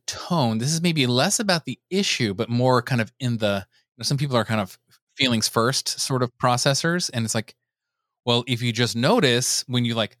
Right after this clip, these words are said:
like, think about the person or look over the room, across the room at the person, or look at their picture on your phone or whatever, and you go, "Mm, uh,"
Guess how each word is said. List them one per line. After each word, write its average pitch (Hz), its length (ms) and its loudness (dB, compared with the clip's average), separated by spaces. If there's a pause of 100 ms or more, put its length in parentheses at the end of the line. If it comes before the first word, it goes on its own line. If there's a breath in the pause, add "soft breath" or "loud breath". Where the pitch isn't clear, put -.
(140)
like, - 140 -14
think 240 260 -8
about 165 260 0
the 170 60 -16
person - 460 -10 (460)
or 110 280 -2 (340)
look 190 300 -2
over 156 260 2
the 143 100 -4
room, 113 520 0
across 151 300 -2
the 135 60 -2
room 117 120 0
at 117 60 -4
the 113 80 -4
person, 101 680 -4 (360)
or 113 80 -2
look 151 120 -2
at 165 60 -6
their 165 80 -4
picture 110 680 -2
on 120 100 -2
your 123 100 -2
phone 117 260 0
or 139 60 2
whatever, 117 460 0
and 120 100 -2
you 120 80 -2
go, 113 320 2 (880)
"Mm, 123 140 -2
uh," 101 300 -4